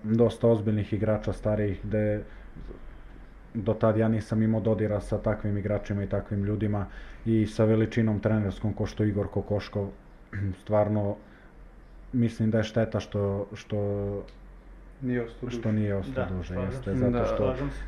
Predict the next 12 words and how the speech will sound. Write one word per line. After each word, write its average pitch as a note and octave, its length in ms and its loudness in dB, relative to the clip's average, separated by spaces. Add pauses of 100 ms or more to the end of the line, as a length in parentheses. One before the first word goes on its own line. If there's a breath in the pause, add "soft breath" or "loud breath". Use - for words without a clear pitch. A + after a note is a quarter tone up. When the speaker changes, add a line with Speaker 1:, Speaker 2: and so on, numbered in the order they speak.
Speaker 1:
neverovatno A2 640 6
košarkaško A2+ 560 2
Speaker 2:
Dobri G#2+ 120 4
Speaker 1:
znanje, A#2 260 8
Speaker 2:
tim A2 80 8
Speaker 1:
neverovatno, A2+ 520 6
Speaker 2:
kupio. A2+ 140 2 (160)
Speaker 1:
da, G#2+ 200 2
neverovatno G#2+ 580 2
košarkaško G#2+ 680 -2
znanje, A2+ 320 2
strpljenje, A2 720 4